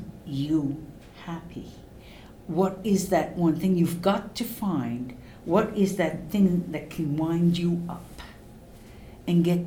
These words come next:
and, and, and make you feel happy. And the other word is fulfilled. So, okay, you're that. What it, is it that you want to do,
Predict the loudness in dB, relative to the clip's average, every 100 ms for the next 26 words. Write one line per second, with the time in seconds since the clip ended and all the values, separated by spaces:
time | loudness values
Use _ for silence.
0 | -6 -2 -2 0 0 -2 -2 0 4 4
1 | 2 -2 -4 -4 -2 0 0 -4 -10 -12
2 | -12 -12 -10 -10 -10 -18 -18 -16 -18 -20
3 | -8 0 0 0 0 2 4 4 2 0
4 | -4 -6 -4 -6 -6 -6 -6 -6 -10 -16
5 | -18 -12 0 2 2 -2 -8 -10 -8 -4
6 | -2 -2 2 2 2 -4 -6 -12 -18 -20
7 | -12 -2 2 4 2 -2 0 2 2 -2
8 | -4 0 2 2 0 2 2 2 -2 0
9 | 0 4 8 12 12 10 6 -2 2 2
10 | 2 -2 -10 -6 -6